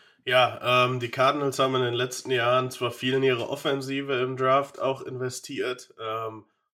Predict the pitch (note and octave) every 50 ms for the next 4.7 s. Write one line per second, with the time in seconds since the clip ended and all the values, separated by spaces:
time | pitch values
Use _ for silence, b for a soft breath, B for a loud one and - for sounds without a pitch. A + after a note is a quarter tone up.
0 | _ _ _ - B2 B2 B2 - - - B2 B2+ C3+ C3 C#3 B2+ A#2+ B2+ C3 B2
1 | C3+ C3 B2+ - _ B2+ B2+ C3 B2+ A#2+ - B2 A2+ A#2 A2 G2 F#2+ A2+ A#2+ A#2
2 | A#2 B2 A#2+ - - B2+ B2 A#2+ A#2+ B2 A#2 A2 A2+ A#2 A#2 A2 - A#2 A#2 B2
3 | B2 B2 A#2+ A#2 A2 A2+ A#2+ A#2 - - A2+ - - A#2+ A2+ A2 - - A#2+ B2
4 | B2 B2 A#2 - A#2+ B2 A#2+ A#2+ A#2+ - - B2 B2 -